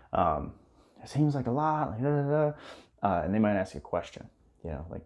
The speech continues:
uh, you, they, they, they give you an opening to, to, to inject something, or they say something along the line, like, "Man, I just need to, um, I need to talk to my wife," whatever it is. First thing you're gonna do is you're always gonna agree. You never wanna be combative in a sales conversation.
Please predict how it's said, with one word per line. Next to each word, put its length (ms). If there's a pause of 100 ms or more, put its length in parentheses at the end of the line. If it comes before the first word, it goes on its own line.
uh, 60 (180)
you, 140
they, 260
they, 140
they 160
give 180
you 60
an 60
opening 340
to, 200 (440)
to, 320
to 220
inject 520
something, 400
or 40
they 120
say 220
something 300
along 240
the 80
line, 100
like, 240
"Man, 180
I 100
just 200
need 100
to, 160 (460)
um, 480
I 40
need 80
to 60
talk 200
to 60
my 100
wife," 240
whatever 240
it 20
is. 100
First 200
thing 100
you're 80
gonna 100
do 60
is 80
you're 80
always 180
gonna 200
agree. 220
You 120
never 160
wanna 200
be 140
combative 680 (460)
in 120
a 40
sales 240
conversation. 540